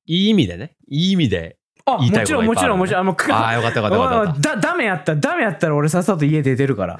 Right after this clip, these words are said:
Speaker 2: 本当に。
Speaker 1: <laughs> まあ確かにそうやな。
Speaker 2: はい。よかった、
Speaker 1: すげえな。
Speaker 2: すごく。うん。
Speaker 1: そんなハマってくれるとはって感じだけど、めっちゃ嬉しいな、それ。
Speaker 2: うん。ちょっとこれからこう語る中で伝えていければいいなって思うよ。
Speaker 1: あー、聞かして、聞かして。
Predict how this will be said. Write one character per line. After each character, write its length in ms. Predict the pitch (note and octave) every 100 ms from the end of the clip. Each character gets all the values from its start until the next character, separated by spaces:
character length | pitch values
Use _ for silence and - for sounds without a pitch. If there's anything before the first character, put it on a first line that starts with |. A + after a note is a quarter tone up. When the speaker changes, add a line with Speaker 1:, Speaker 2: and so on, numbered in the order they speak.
| -
Speaker 2:
本 200 | F3 A2+
当 120 | G3+
に。 60 | G3+
Speaker 1:
<laughs> 0 |
ま 60 |
あ 40 | G3
確 220 | F#3+ F#3+
か 100 | E3
に 200 | A#2+ A#2
そ 260 | - F2+ E2+
う 20 |
や 60 | -
な。 120 | - _ _
Speaker 2:
は 180 | D#3 C#3+
い。 100 | - - - - - B3 A#3 F#3 -
よ 160 | E3 G3+
か 80 | E3+
っ 60 |
た、 120 | -
Speaker 1:
す 80 | D#2
げ 80 | G2
え 60 | F#2
な。 60 |
Speaker 2:
す 40 | E2+ F#2+ - -
ご 80 |
く。 20 | D3+
う 80 |
ん。 60 | E3+
Speaker 1:
そ 220 | D3 B2
ん 100 | E3+
な 100 | F3
ハ 140 | E3+ D#3+
マ 80 |
っ 80 | E3
て 100 | F3+
く 80 | E3+
れ 80 | D#3+
る 80 | D#3
と 120 | D3
は 80 | G#2
っ 20 |
て 80 | -
感 160 | F#2
じ 60 | F2
だ 40 |
け 80 | D#2+
ど、 140 | D2+
め 120 | D#2 F#2+
っ 20 |
ち 120 | -
ゃ 20 | -
嬉 240 | B2 A#2
し 160 | - D#2
い 20 |
な、 240 | D2 D2+
そ 160 | - E3+
れ。 60 |
Speaker 2:
う 40 | F#3+
ん。 540 | G#3 G3+ E3 A#2 F2 - _ - _ _ C3+
ち 80 | -
ょ 20 |
っ 20 |
と 80 | D#3
こ 160 | -
れ 100 | D#3
か 100 | D3
ら 340 | D3 C#3 C#3 -
こ 100 | - -
う 120 | D3+
語 100 | D3
る 120 | C#3
中 240 | C#3 B2 A2
で 160 | F#2+ - -
伝 100 | D3+
え 40 |
て 100 | C#3
い 40 | C#3+
け 160 | C#3+
れ 100 | C#3+
ば 120 | C3+
い 40 | C3
い 20 |
な 120 | C3
っ 20 | B2+
て 60 |
思 100 | G#2+
う 20 | G2
よ。 60 |
Speaker 1:
あ 40 | F#2+
ー、 20 |
聞 140 | -
か 100 | F3
し 80 | F#3+
て、 100 | B2+
聞 240 | F2+ - -
か 120 | B2+
し 100 |
て。 60 | D3